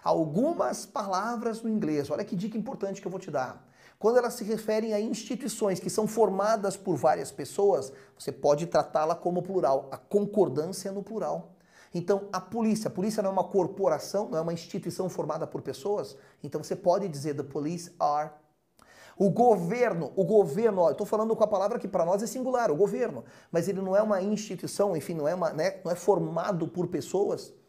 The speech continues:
Então, você pode também usar a concordância no plural. Então, a princípio, queridos, olha só, aqui a gente tem a letra A tá correta, tá? Por mais que, né, a palavra police aqui esteja no singular, mas ela é tratada como palavra no plural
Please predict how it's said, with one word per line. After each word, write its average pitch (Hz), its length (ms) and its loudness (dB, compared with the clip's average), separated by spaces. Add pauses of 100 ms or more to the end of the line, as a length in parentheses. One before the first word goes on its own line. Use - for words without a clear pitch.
(180)
Então, 127 200 -12
você 135 180 -12
pode 131 240 -4
também 135 240 -8
usar 139 440 -8
a - 80 -16
concordância 156 760 -2
no 143 80 -8
plural. 135 420 -4 (240)
Então, 226 160 2
a - 80 4
princípio, 262 560 -2
queridos, 185 320 0
olha 196 140 4
só, 165 380 4 (180)
aqui - 280 0
a 196 40 6
gente 214 240 -2
tem 190 200 -2
a 202 60 -2
letra 180 320 2
A 160 40 2
tá 185 120 -2
correta, 190 460 -2 (440)
tá? 247 240 -2 (220)
Por 175 140 0
mais 170 180 2
que, 175 160 -6
né, 143 220 -2
a 156 60 2
palavra 143 340 2
police 151 580 0
aqui - 160 -10
esteja 135 340 -6
no 135 120 -6
singular, 170 520 2 (240)
mas 147 160 2
ela 165 120 4
é 175 40 4
tratada 160 640 4
como 151 220 -2
palavra 127 380 2
no 156 100 -2
plural 196 460 6